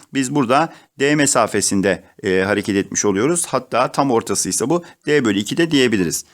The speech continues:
Yani şöyle D bölü iki mesafesi diyelim. Şimdi hızımız azaldığında arkadaşlar buradaki X yolunu ne yapacak? Daha uzun sürede alacak. Daha uzun sürede daha büyük bir kuvvete maruz kalacağı için daha büyük bir kuvvette daha çok ivmelenecek.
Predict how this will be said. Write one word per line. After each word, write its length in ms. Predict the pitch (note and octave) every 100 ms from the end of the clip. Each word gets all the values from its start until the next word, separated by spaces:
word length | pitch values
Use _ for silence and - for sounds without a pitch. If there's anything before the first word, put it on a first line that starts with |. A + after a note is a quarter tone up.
| _ -
Yani 240 | D3 A#2+ F#2+
şöyle 380 | - B2 D3
D 220 | C#3 C#3 G#2
bölü 140 | A#2
iki 180 | C#3 C#3+
mesafesi 580 | B2+ A#2 G2+ F#2 - G2+
diyelim. 280 | F#2 F2 - _ _ _ _ _ _ _ _ _ _
Şimdi 180 | - B2+
hızımız 400 | C3+ C#3+ E3 E3+
azaldığında 640 | D#3 D#3 E3 D#3+ E3+ E3 C#3
arkadaşlar 580 | C#3 C#3+ C#3 - A2+ F2+ - _
buradaki 400 | B2+ C#3 D#3+ -
X 240 | E3 D#3 -
yolunu 380 | C#3+ G2+ G#2+ C#3+ - -
ne 80 |
yapacak? 480 | D#3 C#3+ - D3+ D3+
Daha 480 | B2 B2 E3+ F#3 - -
uzun 260 | C3 C#3+
sürede 340 | D#3 C#3 B2+ A#2
alacak. 440 | G2+ F#2 F2+ -
Daha 200 | A2+ D#3
uzun 220 | E3+ E3
sürede 400 | D#3+ C#3 A#2 G2+
daha 240 | G2 B2 C#3
büyük 260 | D3+ -
bir 200 | C3+ G2+ - - -
kuvvete 380 | - A2 A2+ E3+
maruz 360 | E3+ D3 A2+ -
kalacağı 400 | G2+ F#2 E2 F2+
için 240 | - C#3
daha 240 | A#2+ B2+ D3
büyük 180 | C#3
bir 160 | B2 G2
kuvvette 420 | G#2+ F#2+ F#2+ D3+
daha 180 | A#2+ B2+
çok 280 | - B2+ -
ivmelenecek. 680 | F#2+ F#2 F2 E2+ E2 D3+